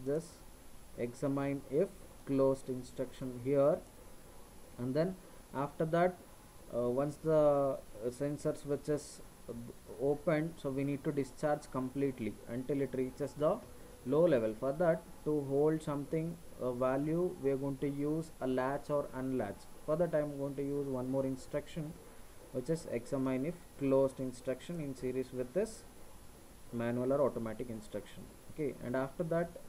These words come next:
an output energize instruction is given to this. It indicates motor should be turned on or off depending on these conditions. Okay, so this, uh, gives a motor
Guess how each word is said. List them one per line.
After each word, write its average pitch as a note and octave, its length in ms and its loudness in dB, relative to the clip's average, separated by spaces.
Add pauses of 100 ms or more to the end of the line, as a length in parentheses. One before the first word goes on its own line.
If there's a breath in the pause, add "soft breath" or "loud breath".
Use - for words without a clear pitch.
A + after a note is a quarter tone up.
(120)
an B2+ 120 -4
output C#3+ 500 -2 (340)
energize C3+ 540 0
instruction C#3 580 -6
is C#3 220 -6 (960)
given C3 280 0
to C#3+ 120 0
this. E3+ 300 2
It B2 140 -2
indicates D3 680 0
motor C3 320 -2
should C#3 240 -4
be D3 100 2 (100)
turned C3 360 0
on C3 360 0
or B2+ 260 0
off D3 260 2
depending B2+ 460 -2
on A#2+ 140 -2
these C#3+ 340 -2
conditions. G#2+ 720 -6 (340)
Okay, D#3 200 -4 (440 loud breath)
so C3 60 -8
this, E3+ 340 2 (300)
uh, B2 200 4
gives D3 360 0
a E3 220 6 (100)
motor C#3+ 640 2